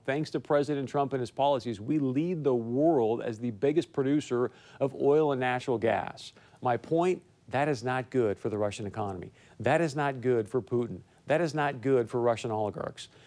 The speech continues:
The other thing I wanna look at, if, if you tonight at home can tell me one policy that Donald Trump has put out that has,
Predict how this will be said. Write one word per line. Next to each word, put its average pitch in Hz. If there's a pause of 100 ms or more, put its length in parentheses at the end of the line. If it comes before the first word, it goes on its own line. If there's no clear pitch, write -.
(140)
The 143
other 220
thing 220
I -
wanna 123
look 110
at, -
if, 139
if -
you 185
tonight 180
at 135
home 98 (140)
can 131
tell 143
me 143
one 147 (380)
policy 127 (360)
that 120
Donald 143
Trump 147
has 143
put 147
out 92 (380)
that 120
has, 120